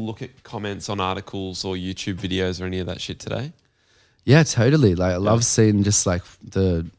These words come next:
Speaker 2: like, public reaction to anything we're
Speaker 1: Yeah.
Speaker 2: putting out.
Speaker 1: Yeah.
Speaker 2: And, um, and yeah, it's just like,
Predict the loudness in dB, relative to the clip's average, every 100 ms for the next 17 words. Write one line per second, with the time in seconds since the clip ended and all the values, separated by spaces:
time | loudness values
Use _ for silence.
0 | _ -10 -10 -4 -4 -4 -2 -2 -2 -2
1 | 0 2 4 4 4 0 2 2 4 0
2 | 0 2 2 4 2 4 2 -2 _ -8
3 | -8 -8 _ _ _ -4 2 4 6 6
4 | 4 2 -4 -10 _ _ _ 0 4 6
5 | 6 4 -2 -4 -6 -4 -2 0 0 -2